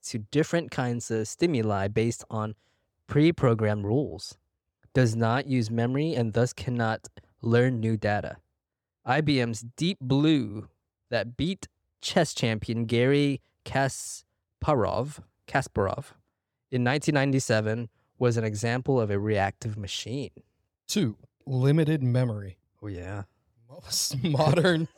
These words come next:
Speaker 2: A I is considered to be limited memory. It can use memory to improve over time by being trained with new data, typically through an artificial neural network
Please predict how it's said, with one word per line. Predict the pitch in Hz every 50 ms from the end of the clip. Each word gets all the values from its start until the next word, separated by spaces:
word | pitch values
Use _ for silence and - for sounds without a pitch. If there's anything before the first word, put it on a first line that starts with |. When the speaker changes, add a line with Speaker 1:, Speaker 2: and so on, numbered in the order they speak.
| _ _ _ _ _ _ _ _ _ - - -
Speaker 2:
A | 190 175 156 147
I | 143 135 135 131
is | 127 127 123 117 -
considered | - 123 113 139 - - 151 143 147 143 131
to | 127 123
be | 120 123 117 113
limited | 117 117 123 135 139 143 135 139 135 123
memory. | 120 120 123 120 113 110 110 104 107 - _ _ _ _ _ _ _ _ _ _ _ _ _ _
It | - 131 123
can | - 143 135 135
use | 139 151 170 180 165 139 135
memory | 135 147 156 160 143 127 123 123 123 120 117
to | - - 131
improve | 123 120 107 - - 151 151 165 165 160 156 151
over | - 139 143 135 143 135
time | 117 - - 143 135 131 127 127 123 120
by | 123 120 117
being | 113 127 127 127 123 110
trained | - - - 135 139 151 156 160 165 160 143
with | 131 127 123 - -
new | 123 123 131 139 139 131
data, | 117 113 123 123 117 107 104 - - - _ _ _ _ _ _ _ _ _ _ _ _ -
typically | - 156 160 156 - 151 143 151 156 156 156 156
through | 151 - - - 135 135 131 127 127 127
an | 110 120 120
artificial | 120 123 120 117 - - 143 143 139 - 160 143 143 143 135 123 110
neural | 117 117 113 123 143 151 151 151 156 151 143 135 117
network | 120 120 135 143 131 123 123 123 123 117 - -